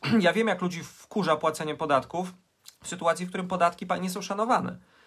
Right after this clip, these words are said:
W, e, to szanowanie podatku jest, jest naprawdę bardzo ważną rzeczą i od strony podatnika, i od strony państwa. E, mówiłem wam o tym już, e, przecież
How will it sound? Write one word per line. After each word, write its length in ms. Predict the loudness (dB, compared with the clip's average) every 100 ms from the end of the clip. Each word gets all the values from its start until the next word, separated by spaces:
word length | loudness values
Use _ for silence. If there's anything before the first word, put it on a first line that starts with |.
| _ -4
W, 380 | 2 4 4 2 2 2 2 2 2 2
e, 140 | -4 -2
to 100 | 2
szanowanie 480 | 4 6 6 4 2
podatku 500 | 6 6 6 -2 -4
jest, 300 | -4 -8 -8 -6
jest 140 | -4
naprawdę 320 | 2 2 2
bardzo 300 | 2 2 2
ważną 320 | -2 -2 -4 -8
rzeczą 320 | -8 -6 -4
i 80 | -4
od 80 |
strony 240 | -2 -4 -2
podatnika, 520 | -2 -2 -4 -4 -4
i 20 |
od 60 | -4
strony 260 | -4 -4
państwa. 520 | -2 -2 -4 -10 -14 -16 _ _ -20 -8
E, 200 | 2 2
mówiłem 340 | 4 4 4 6
wam 160 | 6
o 80 | 6
tym 160 | 2 -6
już, 320 | -6 -6 -4
e, 520 | -2 0 0 -2 -4
przecież 500 | -2 -4 -4 -4 -6